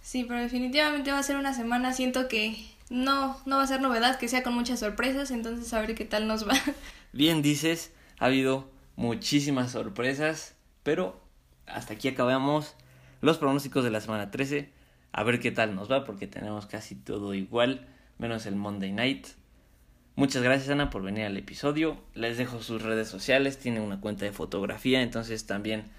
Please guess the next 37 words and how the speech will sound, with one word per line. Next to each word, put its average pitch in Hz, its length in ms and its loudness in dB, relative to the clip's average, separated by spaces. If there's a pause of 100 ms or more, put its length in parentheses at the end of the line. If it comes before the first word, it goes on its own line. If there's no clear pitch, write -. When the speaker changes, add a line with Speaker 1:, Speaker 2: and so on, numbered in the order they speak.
(160)
Speaker 2:
se 127 140 -2
las 117 160 0
pongo 147 240 4
para 104 140 -2
que - 100 -6
vayan 113 180 0
a 107 80 -4
checar - 300 -2
las 107 160 -10
fotos 123 340 -2
que - 140 -14
saca, 135 420 0 (500)
muy 123 200 2
padres. 139 640 2 (200)
Otra - 140 -8
vez, 113 300 -8
muchas 123 300 -8
gracias 117 340 -6
por 117 320 -4
estar - 240 -6
en 101 160 -4
el 101 100 -6
podcast. - 460 -10
Speaker 1:
Muchas 277 260 2
gracias 262 300 -2
por 233 120 -4
invitarme, 254 520 -2
Jo, 330 280 -2 (280)
y 285 180 0
muchas 269 260 0
gracias 254 320 -2
a 240 80 -4
todos 247 200 -4
los 233 100 -8
que - 80 -10
nos 220 140 -6
escuchan. - 340 -10